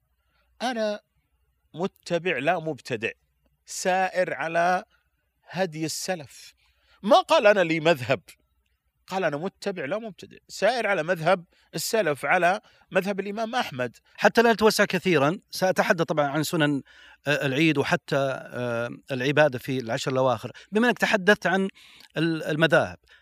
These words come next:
Speaker 2: لدينا مذاهب أربعة، مذاهب أهل السنة والجماعة، والآن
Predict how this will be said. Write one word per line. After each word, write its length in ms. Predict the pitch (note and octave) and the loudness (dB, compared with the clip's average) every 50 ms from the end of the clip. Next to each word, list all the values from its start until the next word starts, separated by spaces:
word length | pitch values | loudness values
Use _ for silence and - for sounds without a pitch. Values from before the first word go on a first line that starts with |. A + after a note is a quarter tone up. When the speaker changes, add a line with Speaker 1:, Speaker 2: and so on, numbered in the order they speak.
| _ _ _ _ _ _ _ - | _ _ _ _ _ _ _ -4
Speaker 2:
لدينا 340 | D#3+ D#3+ D#3 G3+ G#3 G3+ G3+ | 0 2 4 4 6 6 4
مذاهب 480 | G3+ G3 F#3 F#3+ G3 F#3 F#3 F#3 F3+ - - | 2 4 4 6 6 6 4 2 -2 2 4
أربعة، 400 | F#3 F3 C3+ G#2+ F2 D2+ - _ _ _ - | 4 4 4 2 -6 -10 -12 _ _ _ -12
مذاهب 360 | B2 C3 D3 D#3+ D3 D#3+ D3+ | -4 0 2 2 2 2 0
أهل 140 | D3 C#3+ D#3 | -2 -2 -4
السنة 240 | D3+ - - D#3+ D3 | -4 -4 -4 -2 -2
والجماعة، 440 | C#3 C3+ A#2+ B2 A#2+ A#2 G2 E2+ - - _ _ - - _ _ _ _ _ _ _ _ _ - | 0 -2 -2 -4 -6 -6 -6 -8 -10 -12 _ _ -20 -20 _ _ _ _ _ _ _ _ _ 2
والآن 580 | F#3 G3+ G#3+ G3 G#3 G3+ G#3+ A3 A#3 A#3+ A#3+ | 4 6 6 8 8 8 8 6 4 2 -2